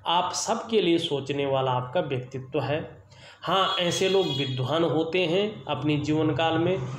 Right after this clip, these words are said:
बुद्धिमत्ता से ते-, काम लेते हैं और तेजस्वी होते हैं। प्रेम के मामले में सर्वश्रेष्ठ होते हैं, हृदय की गहराइयों से प्रेम करते हैं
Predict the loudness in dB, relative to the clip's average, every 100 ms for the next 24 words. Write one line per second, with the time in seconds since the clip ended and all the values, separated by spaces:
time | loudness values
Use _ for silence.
0 | -4 -2 0 0 2 2 2 2 2 0
1 | -2 -2 0 0 0 0 0 0 2 2
2 | 2 2 0 2 -2 -4 -10 -8 0 0
3 | 2 -2 0 -2 -4 -4 -4 -4 -6 -8
4 | -8 -14 -20 -20 -20 -20 -20 -20 -6 0
5 | 2 2 2 2 2 2 4 4 4 2
6 | 0 -8 -18 -18 -6 -2 0 0 0 -2
7 | 0 0 0 0 0 2 0 -2 -10 -20
8 | -16 -2 0 4 4 4 2 0 0 2
9 | 2 2 0 0 -4 -2 -4 -4 -6 -6
10 | -6 -4 -4